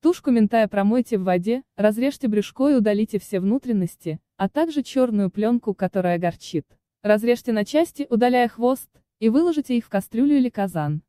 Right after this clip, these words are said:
Всыпьте пару щепоток соли, лавровые листья и влейте горячую воду. Поместите емкость на плиту и отварите минтай примерно двадцать минут. Очистите овощи,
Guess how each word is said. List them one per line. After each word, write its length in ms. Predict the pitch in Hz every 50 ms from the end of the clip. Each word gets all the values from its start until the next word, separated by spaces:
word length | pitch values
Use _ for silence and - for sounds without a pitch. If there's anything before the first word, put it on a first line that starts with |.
| _ _ _
Всыпьте 420 | - - - 247 214 - - 226
пару 260 | - 285 311 339 311
щепоток 520 | 254 - - 233 - - 202 - 196 180 -
соли, 440 | - - 277 320 320 277 233 214 - _ -
лавровые 520 | 196 208 208 202 220 254 285 262 254 240
листья 540 | 220 220 220 208 - - - 170 156 151 165 _ _ _ -
и 100 | 202 208
влейте 340 | 190 208 240 294 294 - 285
горячую 540 | 226 220 202 196 190 180 - - 196 175 156
воду. 360 | 156 156 151 147 151 143 165 _ _ _ _ _ -
Поместите 540 | - 226 220 226 - - - 330 - 320 285
емкость 360 | 277 262 247 - 233 - -
на 120 | 220 208
плиту 320 | - 214 196 - - 311 370
и 80 | 359
отварите 500 | 277 240 - 220 214 220 254 302 - 277
минтай 340 | 240 220 208 196 - 262 294
примерно 460 | 277 - 226 208 208 240 254 254 262
двадцать 460 | 226 202 190 208 226 - - 196 -
минут. 320 | 185 185 165 160 156 151 - _ _ _ _ _ -
Очистите 580 | 220 220 208 - 302 320 - - 311 - 339
овощи, 440 | 302 269 240 214 196 - - 220 196